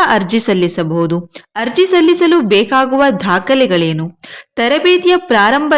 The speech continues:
ದಿನಾಂಕ ಯಾವುದು? ಹಾಗೂ ಇತರೆ ವಿವರಗಳ ಸಂಪೂರ್ಣ ಮಾಹಿತಿ ತಿಳಿಸ್ತಾ ಇದ್ದೀವಿ. ಇನ್ನು ಈ ಚಾನೆಲ್ನ ಸಬ್ಸ್ಕ್ರೈಬ್ ಮಾಡಿಲ್ಲ ಅಂದ್ರೆ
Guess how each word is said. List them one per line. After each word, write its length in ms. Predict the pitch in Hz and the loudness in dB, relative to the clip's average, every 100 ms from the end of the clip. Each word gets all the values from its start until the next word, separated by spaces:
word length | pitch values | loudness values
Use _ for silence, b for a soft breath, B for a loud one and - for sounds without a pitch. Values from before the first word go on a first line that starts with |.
| 233 | 0
ದಿನಾಂಕ 420 | 220 214 262 294 269 | 0 2 0 0 2
ಯಾವುದು? 520 | 196 170 165 170 175 B B | 2 0 -2 -4 -8 B B
ಹಾಗೂ 360 | 240 294 349 320 | 0 0 2 -2
ಇತರೆ 420 | 226 202 311 349 | -2 0 2 2
ವಿವರಗಳ 560 | 262 202 196 185 190 | 2 2 0 0 0
ಸಂಪೂರ್ಣ 600 | 214 - 214 285 349 349 349 | 0 0 -2 -2 -2 0 2
ಮಾಹಿತಿ 500 | 240 180 170 160 247 | 0 0 -2 -4 -6
ತಿಳಿಸ್ತಾ 420 | 214 185 185 180 | -2 -4 -4 -6
ಇದ್ದೀವಿ. 400 | 165 165 151 156 _ _ _ _ - | -6 -6 -10 -12 _ _ _ _ -8
ಇನ್ನು 240 | 269 349 415 | -4 -2 0
ಈ 160 | 262 | -2
ಚಾನೆಲ್ನ 480 | 262 254 240 262 262 | 0 0 2 2 0
ಸಬ್ಸ್ಕ್ರೈಬ್ 600 | 269 254 175 - 294 285 | 0 0 -2 -2 -2 0
ಮಾಡಿಲ್ಲ 340 | 233 180 175 170 | 0 0 0 -2
ಅಂದ್ರೆ 540 | 165 160 214 277 - | -2 -2 -2 -2 -8